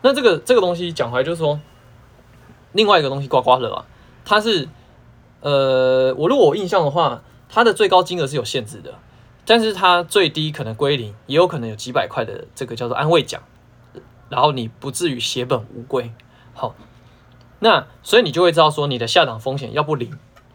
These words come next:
要不就是你一千块的刮刮乐买下去，你只中四百块，所以你等于拿六百块去做，做公益。好，那反映到我们的现实生活当中，其实你看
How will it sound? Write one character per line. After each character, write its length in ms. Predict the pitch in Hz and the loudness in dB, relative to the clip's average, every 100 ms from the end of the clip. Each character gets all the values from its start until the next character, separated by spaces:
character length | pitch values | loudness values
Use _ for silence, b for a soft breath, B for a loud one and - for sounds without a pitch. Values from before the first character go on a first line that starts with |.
| _ - | _ -4
要 120 | 151 | -2
不 140 | 139 147 | -2 -4
就 160 | 131 | -6
是 420 | 120 127 120 113 - | -6 -10 -8 -10 -12
你 80 | 135 | -8
一 100 | 165 | -2
千 160 | 170 | 0
块 180 | 160 156 | 2 0
的 80 | 127 | 2
刮 140 | 143 | 0
刮 140 | 143 139 | 2 2
乐 120 | 127 | 0
买 140 | 113 | -4
下 140 | 117 127 | -2 -2
去， 160 | 131 | -4
你 160 | 113 113 | -8 -10
只 120 | - | -12
中 220 | - 123 | -8 -8
四 160 | - 117 | -8 -12
百 140 | - | -14
块， 240 | - - - - | -12 -14 -16 -10
所 160 | 131 | -4
以 60 | 139 | -4
你 100 | 131 | -4
等 100 | 120 | -6
于 60 | |
拿 160 | 113 113 | -4 0
六 140 | 147 | 0
百 100 | - | 0
块 180 | 107 131 | -6 -10
去 80 | 120 | -10
做， 200 | 120 123 113 _ - | -4 -4 -4 _ -10
做 140 | - | -6
公 320 | 131 120 110 113 | -2 -4 -4 -10
益。 120 | - - b b b | -12 -20 b b b
好， 220 | - 110 - b b b - | -8 -8 -8 b b b 2
那 260 | 220 127 - - _ _ _ - - - _ _ _ - | 2 2 -6 -20 _ _ _ -20 -20 -20 _ _ _ -14
反 240 | - 131 170 | 0 2 4
映 60 | |
到 120 | 233 165 | 4 4
我 100 | 120 | 2
们 80 | |
的 60 | 127 | -2
现 160 | 170 156 | -2 -2
实 100 | 135 | -2
生 100 | 143 | -2
活 80 | 131 | 0
当 160 | 131 | -2
中， 160 | 131 127 | -4 -6
其 140 | 127 | -8
实 80 | 131 | -10
你 80 | 113 | -10
看 260 | - - | -10 -12